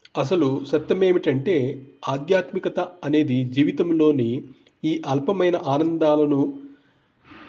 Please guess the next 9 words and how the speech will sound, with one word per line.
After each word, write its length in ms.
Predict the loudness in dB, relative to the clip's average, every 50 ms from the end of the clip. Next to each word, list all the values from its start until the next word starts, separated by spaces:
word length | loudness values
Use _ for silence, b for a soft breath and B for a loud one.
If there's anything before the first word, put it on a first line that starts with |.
| -10 -6 -2
దాటిన 360 | 0 2 2 2 2 2 2
వారికి 300 | 4 4 4 2 0 0
మాత్రమే 580 | 0 0 0 -2 -4 -4 -2 0 2 2 2 2 0 0 -6 -6 -2
అలవడుతుంది. 600 | 0 2 2 2 2 0 -4 -8 -10 -10 -10 -14 -16 _ _ _ _ _ _ _ _ _ _ -2
మనం 400 | 0 0 2 2 2 2 0 0 -2
అనుభవించవలసిన 880 | -2 0 0 0 0 0 -2 -6 -6 -2 0 2 2 0 0 -2 -4 -2
వాటన్నిటినీ 1000 | -2 -2 -2 -4 -4 -4 -4 -2 -2 -4 -4 -4 -2 -2 0 0 -2 -4 -6 -10 -8
స్వయంగా 640 | -4 0 2 2 2 2 2 2 2 2 2 2 0
అనుభవించి 840 | 0 2 2 2 2 2 0 -2 -4 -4 -4 -2 -2 -4 -6